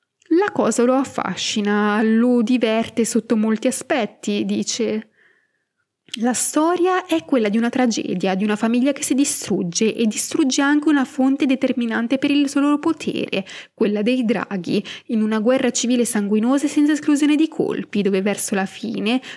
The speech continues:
come predice Rhaenys nel trailer nero,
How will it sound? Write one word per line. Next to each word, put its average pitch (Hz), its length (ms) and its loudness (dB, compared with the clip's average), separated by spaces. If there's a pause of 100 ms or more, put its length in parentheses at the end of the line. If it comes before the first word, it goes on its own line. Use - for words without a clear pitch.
come 208 260 0
predice 226 420 0
Rhaenys 220 380 2
nel 196 180 -2
trailer 196 400 -2
nero, 190 440 0